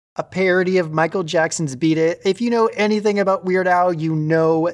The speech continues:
this song. And again, a lot of its popularity comes from that music video. It's almost a shot-for-shot parody of Jackson's Beat It music video. It's got a little slapstick, almost like Airplane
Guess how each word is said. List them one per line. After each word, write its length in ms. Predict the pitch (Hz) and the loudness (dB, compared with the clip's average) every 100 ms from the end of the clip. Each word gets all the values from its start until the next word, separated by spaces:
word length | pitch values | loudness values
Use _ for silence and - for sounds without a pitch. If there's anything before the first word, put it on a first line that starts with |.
| - | -6
this 540 | 127 151 156 - - | -4 -2 0 -2 -8
song. 680 | - - - 151 135 131 143 - - - - - | -8 -6 0 2 2 0 -2 -8 -18 -20 -10 -2
And 160 | 185 | 0
again, 640 | 175 135 160 185 190 214 202 _ _ - | 0 -2 0 2 2 -2 -4 _ _ -4
a 80 | 147 | 0
lot 260 | 165 190 | 2 2
of 100 | 208 | 0
its 120 | 190 | -2
popularity 640 | - 170 180 170 190 180 165 | -2 -2 0 2 2 0 -4
comes 500 | - 165 160 185 - | -4 -2 0 -2 -2
from 260 | 156 151 | 0 0
that 200 | 156 170 | 0 -2
music 360 | 156 139 131 117 | -2 -2 -2 -6
video. 760 | 120 156 247 208 139 117 123 147 - - | -4 0 0 2 2 2 0 -2 -10 -10
It's 140 | 190 - | -6 -4
almost 300 | 220 277 285 | 0 2 2
a 60 | 165 | 0
shot-for-shot 920 | - 214 202 220 196 - 185 180 - | 0 0 0 -2 -4 0 0 0 -2
parody 500 | - 247 262 151 147 | -2 0 2 2 2
of 100 | 139 | 0
Jackson's 580 | 117 127 127 170 156 156 | -2 -2 -2 -4 -6 -2
Beat 260 | 302 320 | 2 2
It 140 | 277 175 | 2 0
music 300 | 143 127 113 | 0 -2 -4
video. 640 | 123 117 117 131 160 - _ _ _ | -6 -6 -8 -8 -10 -10 _ _ _
It's 120 | 233 | -2
got 140 | - 392 | 0 2
a 40 | |
little 240 | 392 359 269 | 2 2 0
slapstick, 720 | - 175 170 - 202 190 190 | 0 0 0 0 0 2 2
almost 300 | 254 269 - | 0 0 0
like 240 | 220 - | -2 0
Airplane 1000 | 156 170 175 - 185 180 175 175 175 180 | 0 0 0 0 0 2 2 0 -2 -4